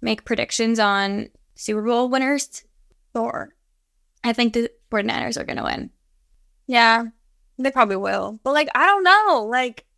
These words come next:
Speaker 1: I'm making my statement right now that I think the forty-niners are.
Speaker 2: Okay. Okay.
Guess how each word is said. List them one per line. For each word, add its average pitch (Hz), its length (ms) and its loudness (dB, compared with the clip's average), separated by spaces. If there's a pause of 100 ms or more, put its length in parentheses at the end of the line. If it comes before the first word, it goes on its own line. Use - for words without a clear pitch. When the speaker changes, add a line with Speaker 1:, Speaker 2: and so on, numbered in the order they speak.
(400)
Speaker 1:
I'm 220 100 2
making 214 260 0
my 202 120 -4
statement - 360 -6
right - 120 -10
now - 180 -6
that - 140 -10
I - 80 -8
think - 160 -10
the - 80 -8
forty-niners - 580 -10
are. 262 80 -4
Speaker 2:
Okay. - 220 -10 (600)
Okay. 320 240 0